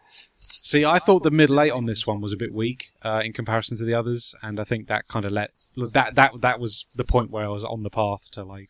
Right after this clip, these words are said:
"Nah, maybe this one isn't, isn't gonna be my, my favourite." <laughs> Um, but I do like the way it kicks off. Again, there's a really good riff that starts the whole song, and, um, yeah, yeah, it,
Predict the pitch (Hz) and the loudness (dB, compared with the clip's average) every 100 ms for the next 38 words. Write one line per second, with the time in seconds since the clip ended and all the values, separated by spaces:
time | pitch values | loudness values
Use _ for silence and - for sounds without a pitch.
0 | 120 127 127 123 117 - - 131 143 131 | -10 -4 0 0 0 -10 -6 0 2 2
1 | 131 120 117 110 104 101 _ _ _ _ | 0 -2 -4 -6 -10 -18 _ _ _ _
2 | _ _ - - 147 113 117 113 110 110 | _ _ -20 -12 -10 -8 -8 -6 -2 -2
3 | 107 107 101 101 - 110 98 104 98 98 | -2 -2 -4 -6 -12 -8 -4 -4 -4 -10
4 | - 135 190 - 226 - - - - - | -6 2 2 6 6 6 4 2 -12 -10
5 | 165 - 113 110 110 110 107 _ - - | -8 0 4 6 4 0 -8 _ -20 -20
6 | - 156 170 196 202 196 190 180 151 - | 6 8 10 10 12 10 10 6 4 0
7 | 139 - 127 123 - 123 120 123 120 120 | 2 6 8 6 2 2 6 4 4 2
8 | 127 127 127 120 110 110 _ - 120 107 | 0 2 4 4 2 -2 _ -4 2 2
9 | - - 107 - 107 - 104 101 - 104 | 2 -4 -2 2 2 2 -2 -4 -4 -6
10 | 98 98 98 95 101 98 95 95 _ - | -4 -6 -6 -4 -4 -2 -2 -6 _ -20
11 | - - - _ _ _ _ _ 123 107 | -20 -20 -20 _ _ _ _ _ 0 4
12 | 127 117 104 - 98 95 | 8 10 8 2 -4 -8